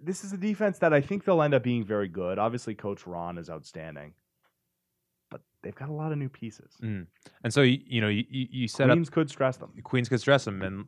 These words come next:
Speaker 2: you know, uh, you got Nate Hobbs. You got the veteran coach and Pat Sheehan that I think we have yet to do this, but we gotta make sure we throw out a,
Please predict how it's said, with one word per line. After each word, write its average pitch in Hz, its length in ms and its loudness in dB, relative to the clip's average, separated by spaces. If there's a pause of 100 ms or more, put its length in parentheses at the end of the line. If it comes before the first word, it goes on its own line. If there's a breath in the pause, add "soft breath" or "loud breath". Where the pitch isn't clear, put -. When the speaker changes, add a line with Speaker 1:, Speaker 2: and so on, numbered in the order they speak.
Speaker 2:
you 113 100 -8
know, 95 220 -4 (840 loud breath)
uh, 104 320 4 (920)
you 123 120 4
got 120 240 6
Nate 113 180 2
Hobbs. 110 540 6
You 113 100 -4
got 107 360 6 (460)
the 107 100 -4
veteran 107 600 2 (140)
coach 113 340 2
and 104 100 -10
Pat 107 220 2
Sheehan 113 380 -2
that 101 160 -2 (180)
I 104 60 -4
think 107 200 -2
we 101 300 -4 (400 loud breath)
have 110 200 2
yet 120 160 4
to - 100 -14
do 123 120 2
this, 123 200 2
but 110 160 -2
we 110 140 0
gotta 110 160 4
make 107 120 0
sure 113 140 -4
we 107 100 0
throw 113 200 4
out 104 60 4
a, 101 100 2